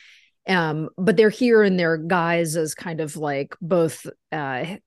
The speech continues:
sort of historians and elders,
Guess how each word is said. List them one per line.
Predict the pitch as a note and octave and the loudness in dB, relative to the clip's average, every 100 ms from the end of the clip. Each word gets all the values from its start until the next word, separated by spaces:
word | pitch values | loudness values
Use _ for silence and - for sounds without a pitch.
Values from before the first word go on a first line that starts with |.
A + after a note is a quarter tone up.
| - | -6
sort | - F#3 | 0 0
of | D3+ | 0
historians | E3+ - - A#3 G3+ F#3 F3 E3+ E3 D3+ | -2 -4 2 4 4 2 0 -2 -4 -4
and | - D#3+ D3+ D#3 - - - | -6 -6 -6 -6 -10 -12 -2
elders, | A3+ G3 F#3 D#3+ D#3+ F3 E3 - | 2 2 2 2 0 -2 -4 -6